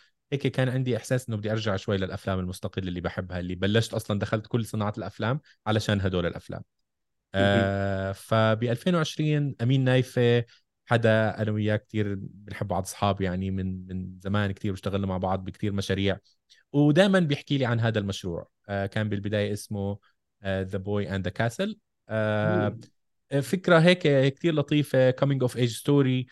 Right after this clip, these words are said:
Speaker 1: آه، عن قصة ولد بيرجع لبلده لمكانه بالشوبك، وبيكتشف حاله، بيكتشف ذاته أكتر، وبيكتشف المكان اللي هو فيه، وبيصير فيه connection لطيفة. آه، تقدر تقول، آه،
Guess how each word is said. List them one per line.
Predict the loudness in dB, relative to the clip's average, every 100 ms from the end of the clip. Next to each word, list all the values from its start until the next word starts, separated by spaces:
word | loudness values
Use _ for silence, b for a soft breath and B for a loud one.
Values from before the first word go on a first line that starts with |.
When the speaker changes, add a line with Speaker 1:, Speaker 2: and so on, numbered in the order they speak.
| b _ _ -2
Speaker 1:
آه، | 0 2 2 0 0 -2 -2 -4 -8 -10 -6
عن | -4
قصة | -4 -6 -2
ولد | 0 0
بيرجع | 0 0 0 0 0 -2 -4 -16 _ -4
لبلده | 0 0 2 0
لمكانه | 0 -2 -2 -2 -2
بالشوبك، | -4 0 2 2 0 -2 b b _ _ -6
وبيكتشف | -2 2 0 2 2 4 2
حاله، | 4 4 4
بيكتشف | 0 -4 -4 -2 2
ذاته | 4 4 2 -2
أكتر، | -4 -4
وبيكتشف | -4 -4 -4 -6 -4 -4
المكان | -4 -6 -2 -2 -2
اللي | -4
هو | -4 -6
فيه، | -4 -4 -6 b _ -10
وبيصير | -2 0
فيه | 2 -2 0
connection | 0 0 -2 -4 -4
لطيفة. | -8 -6 -6 -6 -10 -12 b b b -4
آه، | 0 2 0 -2 -6 _ _ _ _
تقدر | -4 0 0
تقول، | 0 0 2 0 b b _ -4
آه، | -2 -2 -4